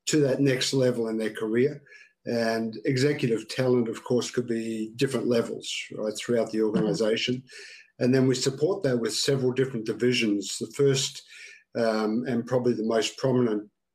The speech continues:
Speaker 1: that I'm involved with is coaching for companies. Uh, as the name implies, we offer executives and teams coaching and mentoring.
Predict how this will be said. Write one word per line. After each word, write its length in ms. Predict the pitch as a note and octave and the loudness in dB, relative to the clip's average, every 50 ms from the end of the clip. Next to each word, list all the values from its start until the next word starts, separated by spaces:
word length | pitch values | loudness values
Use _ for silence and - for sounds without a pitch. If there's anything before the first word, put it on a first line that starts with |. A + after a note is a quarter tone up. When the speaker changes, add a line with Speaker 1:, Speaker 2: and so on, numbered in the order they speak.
| _ _ _ | _ _ _
Speaker 1:
that 180 | B2 A#2+ A#2+ A#2 | -4 -2 0 2
I'm 200 | B2 B2 C3 C3 | 2 4 2 2
involved 440 | A#2 A2 G#2 A2+ A2+ G#2+ G#2 G#2+ | 2 0 0 0 0 0 -2 -2
with 240 | G#2+ A2 G#2 - - A2 | -2 -4 -4 -4 -6 -6
is 280 | G#2+ G#2+ G2+ - - | -6 -4 -4 -4 -6
coaching 420 | - - B2 A2+ A2 - A#2 G#2+ G#2+ | -2 -2 -2 -2 0 -2 -4 -4 -6
for 120 | - G#2+ | -6 -8
companies. 760 | - - C3 C3+ C3+ - C3+ C#3 C#3 C3+ - - - - - _ - - - - _ _ _ - | -4 -2 -2 -2 0 2 2 2 2 2 0 -2 -8 -10 -14 _ -20 -20 -20 -20 _ _ _ -4
Uh, 440 | A#2+ A#2 G#2+ G#2+ G#2+ G#2 G#2+ A2+ - - - _ _ _ - F3+ - _ - | -2 0 0 0 0 0 -2 -4 -6 -8 -12 _ _ _ -14 -14 -14 _ 0
as 380 | D3+ C3 B2 A#2+ A2 A2 - - | 2 4 4 4 2 0 0 0
the 80 | B2 | 2
name 360 | A#2+ A#2+ B2 B2 C3 C3+ C3 B2 | 2 4 4 4 4 4 4 2
implies, 1000 | A2+ A#2 A2 - - B2 B2 B2+ B2+ B2+ B2+ B2+ B2+ B2 A#2+ A2+ - - - - - - - - - - - _ | 2 0 -2 -2 -2 0 2 2 2 4 4 4 2 2 2 0 -2 -2 -4 -8 -14 -20 -20 -20 -20 -20 -8 _
we 180 | B2 B2 A#2+ B2+ | 0 2 4 4
offer 500 | B2+ A#2+ B2 - B2+ A#2+ A#2 A#2 C3 - | 2 2 0 0 0 2 2 2 0 0
executives 920 | D3 C3 B2 A#2+ C3+ C3+ C3+ C#3 D#3+ D3+ D#3+ E3 E3 D#3 C3+ - - - | 0 -2 0 2 2 2 2 0 0 0 0 0 -2 -4 -4 -2 -2 -2
and 560 | - - C3+ B2+ A#2+ A#2 A#2 A#2 A#2 A2+ A2 A2 - - _ _ - | -2 0 0 0 2 0 0 0 0 -2 -2 -6 -10 -16 _ _ -4
teams 720 | - - C#3+ C#3+ C#3+ C#3+ C#3+ C#3 C#3 C3+ B2 B2+ - - - - - - _ _ _ - | 0 2 4 4 4 4 4 4 4 4 2 -2 -6 -12 -14 -20 -20 -20 _ _ _ 0
coaching 360 | C#3+ B2+ B2+ B2 - A#2+ A#2+ | 2 2 2 2 0 0 -2
and 140 | A2 G#2+ A2 | 0 0 0
mentoring. 440 | A#2 B2 B2 B2+ C#3 C#3+ D3+ - | 0 0 0 0 -2 -4 -4 -6